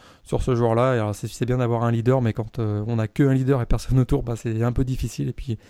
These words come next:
c'est peut-être ce qui explique d'ailleurs la, la fiche de trois trois des, des Rebels, euh, depuis le début de la saison. C'est une grosse déception quand même pour ma part, parce que je voyais que c-, les Rebels comme un des, des candidats peut-être à venir aller, euh, chatouiller Alabama. Et puis, euh, ils y arrivent vraiment pas dans les gros matchs. Euh, ça se termine toujours, euh,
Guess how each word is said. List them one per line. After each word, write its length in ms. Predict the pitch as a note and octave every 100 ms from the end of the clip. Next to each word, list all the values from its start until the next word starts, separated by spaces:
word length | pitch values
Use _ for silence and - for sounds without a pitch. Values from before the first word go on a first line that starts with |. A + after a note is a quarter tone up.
| - _
c'est 160 | -
peut-être 280 | - B2+ C3+
ce 60 | -
qui 120 | B2
explique 340 | A2 - C3+
d'ailleurs 220 | C3 B2 A#2+
la, 140 | G#2+
la 120 | G#2+
fiche 220 | - C3+
de 80 | C3
trois 180 | B2 B2+
trois 240 | - B2 B2
des, 200 | A2+ G#2+ - - _ -
des 100 | A#2+
Rebels, 260 | A2+ A#2+ A#2
euh, 120 | A#2+ G#2+
depuis 220 | A2 -
le 60 |
début 100 | A#2+
de 60 | A#2+
la 20 |
saison. 160 | - D3
C'est 140 | -
une 60 | B2
grosse 200 | D3 C#3+
déception 340 | C#3 C#3 D#3+
quand 140 | D3+ C3
même 140 | C#3 - - - - - -
pour 140 | - C#3
ma 120 | C3+
part, 240 | - D#3+
parce 180 | - B2
que 520 | - B2 A#2 A2+ A2+
je 60 | A2
voyais 240 | - B2+ C#3
que 80 |
c-, 100 | - - _ _ - -
les 120 | C3
Rebels 300 | B2+ B2 C#3+
comme 140 | C#3 B2+
un 80 |
des, 260 | A#2+ A#2+ A#2
des 140 | A#2
candidats 400 | - D3 C3+ C#3+
peut-être 340 | - C#3 D3 C#3+
à 80 | A#2+
venir 220 | A#2+ C3
aller, 160 | B2
euh, 400 | B2+ B2 A#2 A2+
chatouiller 600 | G#2 C#3 - - D3 C#3
Alabama. 520 | B2+ B2+ C3 B2 B2+ C3+ - - - - -
Et 60 |
puis, 240 | A#2 - A#2+
euh, 320 | A2 G#2+ G#2+
ils 140 | G#2+ A2
y 60 |
arrivent 160 | A#2 A#2
vraiment 240 | A#2 B2
pas 120 | A2
dans 100 | C3
les 100 | A#2
gros 100 | A2
matchs. 300 | A2 A#2 -
Euh, 140 | A#2 G#2+
ça 140 | -
se 60 | A2+
termine 260 | A2+ A2+
toujours, 400 | A2+ B2+ A#2 C3+
euh, 80 | G#2+